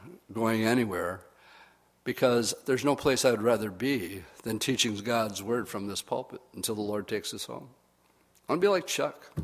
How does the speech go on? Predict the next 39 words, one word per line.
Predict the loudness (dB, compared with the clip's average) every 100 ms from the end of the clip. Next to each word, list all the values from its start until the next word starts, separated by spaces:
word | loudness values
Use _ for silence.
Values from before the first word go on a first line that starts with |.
| -10
Chuck | -6 -4 -4
was | -2
on | -2 -4 -10 -20 _ -4 -4
<laughs> | -6 -18 -18 -6
oxygen | -4 2 0 0 -2 -4 -6 -12 -20 -20 -8
on | -4 2
Sunday | 6 6 6 4 2 -2
and | -2
dead | 2 4
on | 4 2
Wednesday. | 0 -2 -4 -8 -14 _ _ -14
The |
Lord | -10 -8
took | -6 -6
him |
home. | -8 -10 -12 -20 _ _ _ -4
That's | 0
the | 2
way | 0
to |
go | -2 -8
out. | -6 -6 -12 -20 _ _ _
Not | -4 -4 -6 -6
playing | -4 -4 -4
golf | -4 -4 -4
in | -4
Arizona. | -4 -4 -4 -6 -6 -12 -20 _ _ _ _ _ _ _ _
Dad | 2 4 4
used | 2
to | 2
say | 0 0 0 0
that, | -2 -4 0
that | -2 -2
he, | -4 -4
he | -2 -4
watched | 2 4 4 0
as | -2 -6
the | -8
people | -6 -4 -4 -6